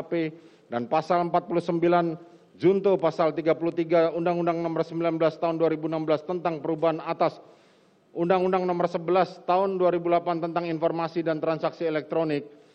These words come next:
junto pasal lima puluh lima ayat satu ke satu K U H P, Undang-Undang Nomor Delapan Tahun seribu sembilan ratus delapan puluh satu tentang Kitab Undang-Undang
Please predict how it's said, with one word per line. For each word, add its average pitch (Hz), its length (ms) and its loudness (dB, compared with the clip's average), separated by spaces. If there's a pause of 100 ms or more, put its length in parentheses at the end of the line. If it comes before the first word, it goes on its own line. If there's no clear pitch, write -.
(120)
junto 175 480 2
pasal 170 320 0
lima 170 160 0
puluh 170 320 -2
lima 165 160 0
ayat 165 160 0
satu 160 240 -2
ke 156 80 -6
satu 156 320 -4
K 160 80 -2
U 160 80 2
H 151 160 0
P, 131 240 0 (400)
Undang-Undang 160 480 0
Nomor 165 240 -2
Delapan 170 560 -2
Tahun 170 480 -2 (960)
seribu 175 480 4
sembilan 175 400 4
ratus 170 160 -2
delapan 165 320 2
puluh 165 160 4
satu 170 240 2
tentang 160 400 0
Kitab 180 400 2
Undang-Undang 165 800 0